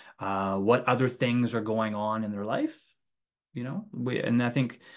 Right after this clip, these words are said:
it's important for us to, to understand and talk about psychosocial aspects of care, which also fits into our, our kind of critical thinking.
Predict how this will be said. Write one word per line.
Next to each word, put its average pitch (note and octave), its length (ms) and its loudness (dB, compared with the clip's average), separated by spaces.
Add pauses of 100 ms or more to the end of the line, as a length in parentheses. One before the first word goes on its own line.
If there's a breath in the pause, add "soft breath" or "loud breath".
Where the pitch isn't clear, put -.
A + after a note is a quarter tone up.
(540 loud breath)
it's - 140 0
important A#2 340 2
for A#2 100 2
us G#2+ 120 -2
to, G#2 220 0
to G2+ 340 -2
understand G#2 580 -2
and G2+ 100 -2
talk G#2 220 -2
about G2 280 -4
psychosocial G#2 720 -2
aspects A2 440 -4
of A2 100 -8
care, B2 340 -4 (1160)
which A2+ 160 0
also G#2 400 2
fits - 320 -2
into G2+ 260 0
our, G2 100 0
our F#2+ 200 -4
kind G2+ 180 -6
of F#2 100 -10
critical G2 320 -6
thinking. A2 520 -4